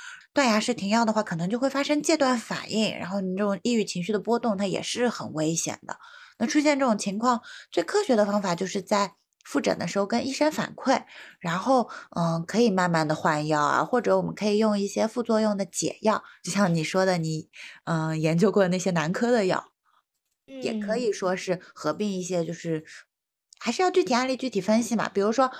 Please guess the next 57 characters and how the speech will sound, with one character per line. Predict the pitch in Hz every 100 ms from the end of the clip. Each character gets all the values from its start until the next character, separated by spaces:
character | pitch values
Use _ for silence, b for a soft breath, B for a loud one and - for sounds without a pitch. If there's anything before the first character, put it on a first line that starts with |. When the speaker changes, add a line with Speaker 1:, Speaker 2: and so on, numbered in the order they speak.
| B -
Speaker 1:
呃， | 185
同 | 190 254
样 | 311
都 | 269
是 | 233
有 | 202
性 | 226 214
功 | 208
能 | 196 190
障 | 214
碍， | 208 185 B B _
呃， | 180 180
这 | 254
个 | 233 208 196 _ _ _ _
服 | - 190
用 | 214
抗 | 214 233
抑 | 208
郁 |
药 | 220 208
的 | 208
患 | 226 196
者， | -
他 | 202
查 | - 185 190
出 | 254
来 | 226 220
是 | 233
性 | 240 311 262
激 | 254 262
素 | 254
有 | 196 -
异 | 262
常 | - - 147 170
呢， | 220 -
比 | 180
如 | 180
说 | 190 185
是 | 175
什 | 160
么 | 160
雄 | 170 170
激 | 185
素 | 185
啊， | 190
或 | 190
者 | 160
雌 | 156 -
激 | 165 208
素 | 220 185
的 | 175 B -
水 | - 151
平 | 170
就 | 208 262
不 | -
对 | - 302
了， | 196